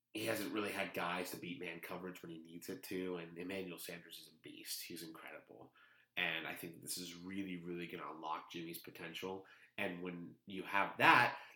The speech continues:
then it opens up opportunities for the younger kids who have been struggling and, and injured, things like that. But then the running game is,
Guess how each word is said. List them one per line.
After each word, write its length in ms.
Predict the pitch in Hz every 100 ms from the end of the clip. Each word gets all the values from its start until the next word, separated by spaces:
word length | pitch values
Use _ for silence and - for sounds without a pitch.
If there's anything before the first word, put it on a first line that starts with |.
| -
then 140 | 98
it 60 | 95
opens 280 | 95 90 90
up 120 | 82
opportunities 440 | 85 85 85 82
for 100 | -
the 100 | -
younger 360 | 85 87 87 90
kids 560 | - 92 82 - - -
who 340 | 92 87 80 -
have 180 | 87 85
been 140 | 87
struggling 640 | 82 - 82 82 85 82
and, 160 | 82 85
and 100 | 87
injured, 500 | 80 85 85 82 80 - - - -
things 220 | 85 80
like 180 | 80 80
that. 140 | 85
But 100 | 87
then 80 | 90
the 80 | 87
running 300 | 92 127 -
game 180 | 87 73
is, 180 | 76 -